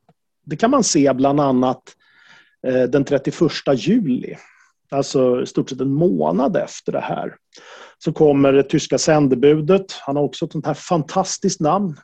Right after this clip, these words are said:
Mannen heter Karl Schnurre. Det, det är liksom, vi, vi tycks aldrig komma undan dessa, dessa rätt mysiga namn. Men det, det, det är en, eh, han är tysk, alltså liksom ett tyskt sändebud som kommer med en begäran att, att få transitera ytterligare en division genom Sverige.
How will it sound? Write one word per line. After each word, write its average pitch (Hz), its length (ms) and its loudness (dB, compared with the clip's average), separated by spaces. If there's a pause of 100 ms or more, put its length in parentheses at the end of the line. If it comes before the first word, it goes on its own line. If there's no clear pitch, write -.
Mannen 160 300 -2
heter 143 280 -6
Karl 143 320 0
Schnurre. 175 680 2 (680)
Det, - 200 -4
det 143 120 -2
är 143 40 2
liksom, 143 220 -4
vi, 147 220 0
vi 147 120 -2
tycks 147 220 -4
aldrig 135 400 0
komma 151 280 0
undan 156 280 2
dessa, 151 340 0
dessa 139 240 -4
rätt - 300 -6
mysiga 151 640 -4
namn. 156 540 0 (500)
Men 156 140 2
det, 170 220 6
det, 156 420 4
det 170 180 4
är 165 60 4
en, 160 220 4
eh, 139 400 2 (200)
han 160 160 0
är 156 40 0
tysk, - 440 -6
alltså 151 240 -4
liksom 127 220 -6
ett 127 100 -10 (180)
tyskt - 280 -4
sändebud 127 760 0
som 131 240 -2 (1400)
kommer 214 240 6
med 185 100 6
en 180 100 2
begäran 185 580 8
att, 151 180 0
att - 180 -4
få 185 80 -2
transitera 165 640 0
ytterligare 170 380 -2
en 170 100 2
division 165 480 -2
genom - 260 -16
Sverige. - 520 -8